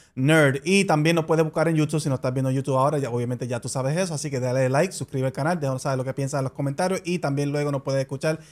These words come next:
en todas tus plataformas preferidas de podcast, como iTunes, Spotify, Google Play. Simplemente busca Cultura Nerd, denle un follow o subscribe, y ahí estamos. Ese que está por ahí es Kevin. Kevin, ¿cómo te sientes?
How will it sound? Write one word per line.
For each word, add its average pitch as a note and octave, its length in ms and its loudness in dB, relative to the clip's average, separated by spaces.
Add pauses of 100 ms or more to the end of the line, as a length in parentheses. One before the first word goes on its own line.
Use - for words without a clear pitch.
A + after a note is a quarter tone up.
(180)
en F3 400 4
todas E3+ 240 4
tus E3 100 -6
plataformas C#3+ 540 -2
preferidas C3 460 -2
de B2 80 -2
podcast, C#3 500 0
como A#2 180 -6 (120)
iTunes, C3+ 300 -2
Spotify, C3+ 580 0 (240)
Google D3 240 0
Play. D3+ 280 2
Simplemente B2+ 460 -4
busca B2+ 240 -4
Cultura D3+ 480 -2
Nerd, G#3 280 0 (140)
denle B2+ 180 -6
un C3+ 60 -4
follow E3+ 440 0
o C#3+ 80 -8
subscribe, F#3 480 -2 (120)
y B2+ 120 -6
ahí C#3+ 80 4
estamos. D#3 400 0 (260)
Ese E3 200 2
que F3+ 60 4
está F3 140 4
por E3+ 140 4
ahí F3 180 10
es D#3+ 120 6
Kevin. G#3 500 6 (140)
Kevin, D#3 380 6 (880)
¿cómo D3 140 0
te D3+ 80 2
sientes? B2+ 300 -4